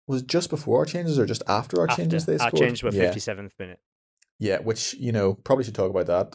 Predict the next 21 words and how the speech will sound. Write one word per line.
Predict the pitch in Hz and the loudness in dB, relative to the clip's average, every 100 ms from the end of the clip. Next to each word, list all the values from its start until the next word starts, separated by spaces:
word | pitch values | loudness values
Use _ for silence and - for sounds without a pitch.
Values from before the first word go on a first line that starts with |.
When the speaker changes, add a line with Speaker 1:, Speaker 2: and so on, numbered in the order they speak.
| - | -4
Speaker 1:
which | 107 90 | -2 -2
we | 95 | 0
will | 90 95 | 2 2
do | 107 | 0
the | 98 | 0
subs | - 98 - | 0 0 0
later | 95 92 | 0 2
on, | 104 | 0
'cause | - | 0
that | 95 95 | 0 2
is, | 90 - | -2 -4
I | - | -6
mean, | 95 90 - _ - | -6 -10 -14 _ 0
Alex | 87 101 - | 2 2 0
has | 92 | -2
some | - 90 92 - | -2 -4 -6 -10
hilarious | - 95 95 101 | -2 2 2 0
takes | 95 92 | -2 -2
on | 104 101 | -4 -2
that, | 95 101 | -4 -2
but | 92 87 | -2 -4